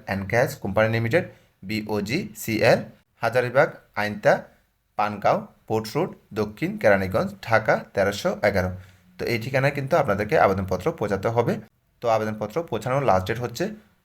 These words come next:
একত্রিশ অক্টোবর দুই হাজার পঁচিশ তারিখ, অর্থাৎ একত্রিশ অক্টোবর দুই হাজার পঁচিশ তারিখের মধ্যে কিন্তু আপনাদেরকে আবেদনপত্র পৌঁছাতে হবে। বলা হচ্ছে বাছাইকৃত প্রার্থীদের লিখিত, মৌখিক ও মেডিকেল পরীক্ষার জন্য পরবর্তীতে ডাকা হবে, অর্থাৎ আপনাদেরকে শর্টলিস্ট করে তারপর হচ্ছে লিখিত পরীক্ষার জন্য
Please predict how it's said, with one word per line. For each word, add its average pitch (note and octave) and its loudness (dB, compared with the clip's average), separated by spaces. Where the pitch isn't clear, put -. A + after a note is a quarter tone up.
একত্রিশ A2 -8
অক্টোবর A#2+ -4
দুই A2 -2
হাজার F2+ -4
পঁচিশ G2 -10
তারিখ, D#3+ 2
অর্থাৎ G#2+ -2
একত্রিশ A2 -8
অক্টোবর A2 -4
দুই G#2 0
হাজার F#2+ -2
পঁচিশ F#2+ -8
তারিখের A#2+ -2
মধ্যে A#2+ -4
কিন্তু B2 -6
আপনাদেরকে G#2 0
আবেদনপত্র F#2+ 0
পৌঁছাতে G2 -4
হবে। B2 0
বলা A2 -2
হচ্ছে C3 -8
বাছাইকৃত C#3 -4
প্রার্থীদের B2+ 0
লিখিত, A2 -6
মৌখিক B2+ -2
ও - -4
মেডিকেল F#2 -4
পরীক্ষার A#2+ 0
জন্য C3+ -2
পরবর্তীতে G2+ 2
ডাকা F2+ 2
হবে, F#2 -4
অর্থাৎ G2+ -6
আপনাদেরকে A2 -6
শর্টলিস্ট G#2+ 0
করে D3 0
তারপর G#2 -4
হচ্ছে B2+ -8
লিখিত C3+ -6
পরীক্ষার G#2+ -4
জন্য C3+ -2